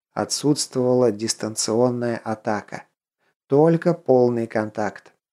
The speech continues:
Наверное, поэтому он не пытался долбануть этой штукой высшего. Решено. Воронцов сжал в руке звёздочку умения, заливая в неё энергию. Секунда, и вот она вернулась обратно в древо.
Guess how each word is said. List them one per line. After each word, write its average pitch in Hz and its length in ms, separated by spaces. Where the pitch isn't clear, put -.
Наверное, 180 540
поэтому 170 720
он 123 220
не 123 80
пытался 135 540
долбануть 131 560
этой 127 240
штукой 113 480
высшего. 101 580
Решено. 110 580
Воронцов 151 680
сжал 113 400
в 113 80
руке 117 280
звёздочку 113 600
умения, 160 640
заливая 151 480
в 139 80
неё 143 240
энергию. 131 680
Секунда, 202 760
и 113 140
вот 185 300
она 175 200
вернулась 139 600
обратно 107 580
в 107 80
древо. 104 500